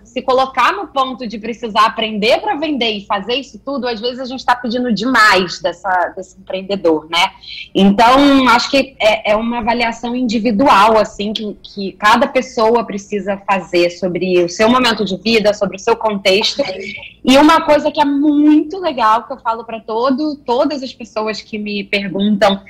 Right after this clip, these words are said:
tanto sobre investir em empresas quanto em ser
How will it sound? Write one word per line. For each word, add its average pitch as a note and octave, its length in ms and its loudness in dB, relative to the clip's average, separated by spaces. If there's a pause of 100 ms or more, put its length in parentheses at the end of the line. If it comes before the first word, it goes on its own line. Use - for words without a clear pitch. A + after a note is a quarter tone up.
(160)
tanto C#4+ 300 4
sobre B3 320 4
investir A3+ 380 0
em A3 120 -2
empresas G3+ 400 0
quanto G3+ 300 -4
em G3+ 200 0
ser A3 540 0